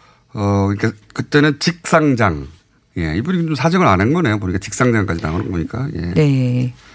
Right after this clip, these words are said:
Speaker 1: 직상장 하려고 하자 조범동 같은 플레이어가 필요했고,
Speaker 2: 네.
Speaker 1: 예, 그리고 그 전부터 신뢰가 좀 있었다. 이게 이제 서울경제 보도에 따르면 자산관리인으로
Speaker 2: 네, 그렇다고
Speaker 1: 관계를
Speaker 2: 하더라고요.
Speaker 1: 맺었다고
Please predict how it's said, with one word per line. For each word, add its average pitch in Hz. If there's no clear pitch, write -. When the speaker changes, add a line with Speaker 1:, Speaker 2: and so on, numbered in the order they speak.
Speaker 1:
직상장 143
하려고 139
하자 156
조범동 139
같은 139
플레이어가 110
필요했고, 104
Speaker 2:
네. 156
Speaker 1:
예, 135
그리고 101
그 113
전부터 147
신뢰가 165
좀 117
있었다. 92
이게 139
이제 131
서울경제 170
보도에 113
따르면 113
자산관리인으로 104
Speaker 2:
네, 143
그렇다고 104
Speaker 1:
관계를 101
Speaker 2:
하더라고요. 85
Speaker 1:
맺었다고 139